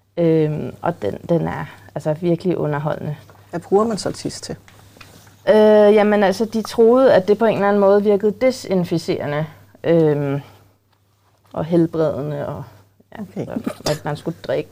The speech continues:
Speaker 1: det, og sådan forskelligt. Den er faktisk, den er virkelig ulækker, men den, den er også rigtig sjov. <laughs> Øhm, og denne her, også fra cirka ti år, og denne her, øh, fagbog er også et lille mesterværk. Øh, er det fake eller fakta?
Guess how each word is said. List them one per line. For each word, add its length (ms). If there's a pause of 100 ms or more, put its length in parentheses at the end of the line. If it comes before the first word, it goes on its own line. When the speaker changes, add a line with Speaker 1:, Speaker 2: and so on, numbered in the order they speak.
(100)
Speaker 1:
det, 180
og 80
sådan 160
forskelligt. 760
Den 140
er 80
faktisk, 340
den 160
er 160
virkelig 300
ulækker, 320
men 220
den, 160
den 140
er 80
også 240
rigtig 200
sjov. 240 (720)
<laughs> 920
Øhm, 460 (200)
og 100 (160)
denne 360
her, 220 (260)
også 240
fra 120
cirka 260
ti 220
år, 60 (320)
og 140 (120)
denne 260
her, 200 (420)
øh, 260 (260)
fagbog 580
er 120
også 260
et 100
lille 260
mesterværk. 640 (440)
Øh, 220
er 100
det 160
fake 400 (100)
eller 200
fakta? 520